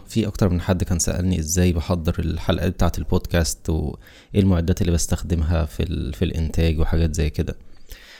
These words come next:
فالمهم، آه، أنا جاي أكلمك إن شاء الله عن إزاي، آه، بحضر حلقات البودكاست، أو إزاي، آم، إزاي بنتجها، وإيه المعدات اللي أنا بستخدمها وكده.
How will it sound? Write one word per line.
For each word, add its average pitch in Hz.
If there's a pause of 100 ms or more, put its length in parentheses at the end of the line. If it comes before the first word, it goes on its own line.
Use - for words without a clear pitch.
(100)
فالمهم، 131
آه، 92
أنا 98
جاي 104
أكلمك 101
إن 87
شاء 90
الله 95
عن 82 (100)
إزاي، 80 (260)
آه، 82
بحضر 85
حلقات 87
البودكاست، -
أو 85
إزاي، 90 (440)
آم، 78 (280)
إزاي 92
بنتجها، 82
وإيه 82
المعدات 90
اللي 87
أنا 87
بستخدمها 82
وكده. 104